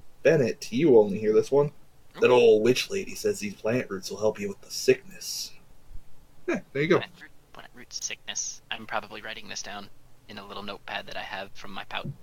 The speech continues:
Speaker 1: How little could, <laughs> surely this is, like, on your back.
Speaker 2: No.
Speaker 1: How big
Speaker 2: My,
Speaker 1: are
Speaker 2: my
Speaker 1: you?
Speaker 2: pouch is mar-, I'm tiny, but I probably, the notepad is probably scraps of paper.
Speaker 1: No, but I mean,
Speaker 2: Hello.
Speaker 1: like, actual dimensions. <laughs>
Speaker 2: Mm,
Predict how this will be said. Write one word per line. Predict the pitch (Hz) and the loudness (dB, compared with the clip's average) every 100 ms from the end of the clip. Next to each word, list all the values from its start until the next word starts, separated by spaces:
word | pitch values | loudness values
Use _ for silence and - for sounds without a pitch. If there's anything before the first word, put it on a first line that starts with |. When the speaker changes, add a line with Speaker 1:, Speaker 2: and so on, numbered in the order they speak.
| - - - - - | -16 -16 -20 -20 -18
Speaker 1:
How | - 151 | -4 -2
little | 147 131 151 147 | 0 0 0 -4
could, | - 139 - - | -8 -8 -8 -18
<laughs> | - - - - | -18 -18 -14 -14
surely | - - - 202 120 | -10 -4 6 8 8
this | 113 120 | 4 -2
is, | 117 | 0
like, | 113 - | 0 0
on | 117 120 107 | -4 -4 -4
your | 101 | -6
back. | - 110 - - - - - - - 466 | -4 -6 -6 -14 -16 -18 -18 -16 -4 0
Speaker 2:
No. | 139 170 107 - - - - - - | 2 0 -2 -8 -10 -10 -16 -18 -12
Speaker 1:
How | - 453 427 | 4 8 8
big | - 311 202 | 8 8 12
Speaker 2:
My, | 160 | 12
Speaker 1:
are | 135 | 12
Speaker 2:
my | |
Speaker 1:
you? | 113 | 10
Speaker 2:
pouch | 123 185 180 | 6 6 4
is | 156 | 0
mar-, | 127 127 127 - - - - - | -2 -2 -2 -4 -6 -8 -8 0
I'm | 131 160 | 0 2
tiny, | - 147 131 - - - | -4 -4 -6 -10 -14 0
but | 139 | 4
I | 131 | 4
probably, | - 160 143 147 151 - - | 6 6 6 2 0 -2 -2
the | 185 | 0
notepad | 180 175 185 - - 120 117 | 4 4 4 0 -2 -2 2
is | |
probably | 156 120 120 | 2 2 0
scraps | - 120 110 - | -4 0 -2 -2
of | - | -4
paper. | 107 - - - - - - | -4 -4 -12 -14 -18 -20 4
Speaker 1:
No, | 170 | 6
but | 139 123 | 8 8
I | |
mean, | 123 127 | 6 6
Speaker 2:
Hello. | 127 | 6
Speaker 1:
like, | 120 - | 4 2
actual | 117 - 123 110 | 0 2 6 6
dimensions. | 104 104 101 98 - 113 151 - - | 6 4 0 -2 -4 -4 -8 -10 -16
<laughs> | - - - | -16 -14 -12
Speaker 2:
Mm, | 71 69 67 67 135 135 131 | -10 -10 -12 -14 -14 -14 -14